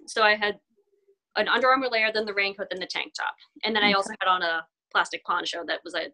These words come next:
Speaker 1: dollar store poncho that I was thinking of ditching at some point, but I actually didn't ditch it until I got to Hereford Street, which was, you know, half a mile to go. Um,
Speaker 2: Okay.
Speaker 1: so I thought, you know, I'm just gonna, I'm just gonna keep this. I'm gonna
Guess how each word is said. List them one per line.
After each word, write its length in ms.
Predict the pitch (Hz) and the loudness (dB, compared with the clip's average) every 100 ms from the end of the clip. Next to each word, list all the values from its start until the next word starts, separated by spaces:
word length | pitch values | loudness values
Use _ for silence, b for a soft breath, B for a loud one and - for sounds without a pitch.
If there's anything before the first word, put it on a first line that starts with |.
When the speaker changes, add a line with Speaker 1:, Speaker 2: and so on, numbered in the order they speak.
| - | -2
Speaker 1:
dollar 220 | 165 165 | -2 -2
store 180 | - 170 - | -4 -8 -4
poncho 240 | 165 185 | -4 -2
that 100 | 185 | 0
I 60 | 175 | 0
was 160 | 180 | -2
thinking 300 | - 180 226 | -6 -4 -4
of 100 | 220 | -2
ditching 380 | 233 226 247 226 | -2 -2 -2 -4
at 160 | - - | -4 -4
some 260 | 196 208 | -6 -6
point, 380 | - 277 285 285 _ _ _ _ | -4 -2 0 -2 _ _ _ _
but 100 | - | 2
I 60 | 214 | 4
actually 380 | 220 262 226 185 | 4 2 -4 -2
didn't 240 | 208 214 - | -2 -2 -2
ditch 180 | 190 214 | -4 -4
it 80 | |
until 260 | 196 185 185 | -4 -4 -2
I 100 | 180 | 0
got 200 | 180 175 | 0 -2
to 100 | 190 | -6
Hereford 460 | - 165 170 214 214 | -6 -4 -2 -2 -2
Street, 340 | - 233 226 | -4 -4 -4
which 200 | 202 - | -6 -6
was, 480 | 185 175 - - - | -6 -6 -8 -10 -8
you 80 | 82 | -8
know, 160 | - - _ _ _ _ _ _ _ | -8 -12 _ _ _ _ _ _ _
half 200 | - 165 | -2 -2
a 40 | 175 | -4
mile 220 | 170 160 | -6 -6
to 80 | 160 | -4
go. 240 | 165 190 220 - - | 2 2 0 -10 0
Um, 340 | 208 196 185 | 4 4 4
Speaker 2:
Okay. 200 | 180 185 - _ _ _ _ _ _ _ | 0 -4 -14 _ _ _ _ _ _ _
Speaker 1:
so 220 | - 208 | 0 2
I 100 | 202 | 2
thought, 240 | 202 208 - - B B B | 4 2 2 -6 B B B
you 100 | 311 | 0
know, 240 | 339 349 330 | 2 6 6
I'm 140 | 311 | 4
just 180 | 330 - | 0 -2
gonna, 120 | 302 - | -4 -2
I'm 80 | 233 | -6
just 100 | 240 | -6
gonna 120 | 247 | -8
keep 240 | 247 226 - | -8 -8 -2
this. 360 | 262 269 - - | -2 -2 -8 -6
I'm 100 | 214 | -4
gonna 360 | 196 190 190 | -2 -2 -2